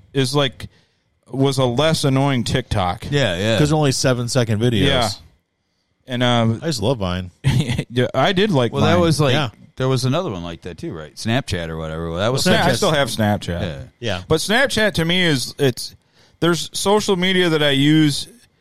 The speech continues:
Speaker 1: to, for this,
Speaker 3: Yeah.
Speaker 1: and then there's social media I use just to troll people and argue, and then there's social media I use for family and people I know.
Speaker 2: Yeah.
Speaker 1: So Snapchat and Facebook is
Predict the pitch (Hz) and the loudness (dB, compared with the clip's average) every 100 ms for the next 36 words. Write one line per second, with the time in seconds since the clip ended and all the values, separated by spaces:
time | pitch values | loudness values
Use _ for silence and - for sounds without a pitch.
0 | _ _ - - 127 120 110 - 135 120 | _ _ -6 0 2 2 0 -2 2 4
1 | 113 110 104 - 107 135 147 147 - - | 4 2 0 -6 -2 2 2 2 -2 -6
2 | - - _ _ - 104 127 139 131 165 | -10 -14 _ _ -6 -2 0 2 2 2
3 | 156 147 143 147 147 131 131 131 131 131 | 2 2 2 2 2 4 4 2 2 0
4 | - - - 143 160 147 143 139 123 113 | -2 -4 0 2 4 2 0 0 2 2
5 | 127 127 117 113 110 - - - 127 151 | 2 2 2 2 0 -8 -20 -4 0 2
6 | 151 - 165 139 143 139 135 131 123 120 | 0 2 0 0 0 2 2 2 4 4
7 | 123 113 - 110 101 - - 123 117 113 | 2 0 -4 -4 -4 -6 -4 -2 0 -2
8 | 101 113 - 104 92 87 85 - 117 101 | -2 -4 -2 -2 -2 -4 -6 -6 -6 -6
9 | - - - 127 123 - 151 160 151 156 | -12 -8 -2 0 -2 -2 -2 0 0 0
10 | 147 143 127 110 _ _ - 139 135 - | 0 0 -4 -4 _ _ -2 0 0 0
11 | 123 120 - - _ 120 113 101 | 2 2 0 -8 _ 0 0 -2